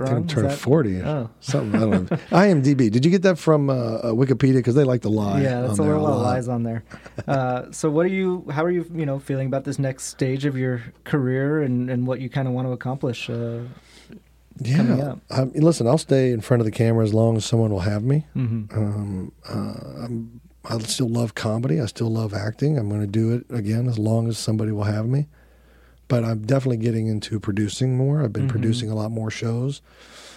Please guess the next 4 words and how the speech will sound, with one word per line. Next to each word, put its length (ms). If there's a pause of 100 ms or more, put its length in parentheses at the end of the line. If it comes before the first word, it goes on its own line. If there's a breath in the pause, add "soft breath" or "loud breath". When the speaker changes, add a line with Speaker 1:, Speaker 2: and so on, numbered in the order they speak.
(300 loud breath)
Speaker 1:
Um, 640 (640 soft breath)
I 60
produced, 640
uh, 340